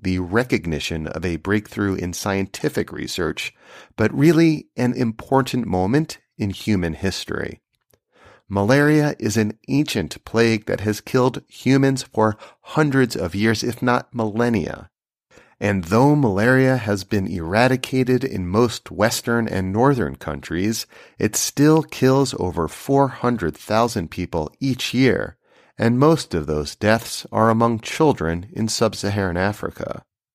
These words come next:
My guest today, Margaret McDonnell, is the executive director of Nothing But Nets at the U N Foundation.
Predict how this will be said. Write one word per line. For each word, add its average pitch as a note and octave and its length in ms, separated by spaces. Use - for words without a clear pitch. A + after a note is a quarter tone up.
My A#2+ 200
guest D#3+ 480
today, G2+ 460
Margaret G#2 460
McDonnell, F2 720
is G2 140
the G#2+ 140
executive F#2+ 580
director G2+ 600
of F#2 180
Nothing G#2 400
But F2+ 220
Nets G#2+ 360
at F2 120
the G2 100
U F#2+ 160
N G2+ 180
Foundation. - 800